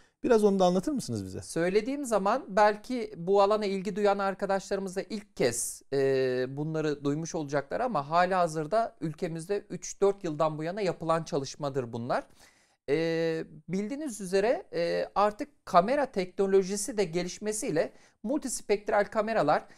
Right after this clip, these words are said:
Speaker 2: insan gözünün görmediği, e, renklerden sayısal veriler oluşturarak burada size, e, bir tarladaki,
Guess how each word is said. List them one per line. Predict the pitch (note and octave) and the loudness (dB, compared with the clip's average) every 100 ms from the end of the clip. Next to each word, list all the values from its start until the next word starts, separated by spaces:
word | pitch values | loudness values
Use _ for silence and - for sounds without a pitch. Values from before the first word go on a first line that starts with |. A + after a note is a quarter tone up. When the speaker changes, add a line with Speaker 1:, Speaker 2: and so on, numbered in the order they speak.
| _ - | _ -6
Speaker 2:
insan | E3+ F3 C4+ C#4+ C4 | -4 -2 0 0 2
gözünün | G#3 G3+ G#3+ G#3+ | 0 0 -4 0
görmediği, | G3 A#3 C#4 A3 D3+ F3+ D#4 - _ _ | 6 6 6 2 0 0 0 -4 _ _
e, | D#3+ D#3+ D#3+ D#3+ D#3+ C#3+ | -2 0 0 0 -2 0
renklerden | D#3 A3 B3 C#4+ A#3+ F#3+ F#3 | 4 2 2 2 4 4 2
sayısal | E3+ G#3 G#3 G#3 C4 A3+ | 2 0 0 0 0 2
veriler | G3+ G3+ G3+ G#3 - | 2 4 4 4 2
oluşturarak | F#3+ G3+ - B3+ A#3+ F#3 - - _ _ - | 0 0 -2 2 4 4 0 -10 _ _ -4
burada | E4 G#3 | -2 0
size, | G#3+ - A3+ G3+ D4 - - _ _ - | -2 -4 2 4 4 0 -18 _ _ 0
e, | F3 F3 F3 E3 | 2 4 0 -4
bir | E3 D4 G3 | -4 -4 -4
tarladaki, | - A3 D4 C#4+ F#3+ F#3+ - F3+ B3+ | 0 4 4 4 4 2 4 4 4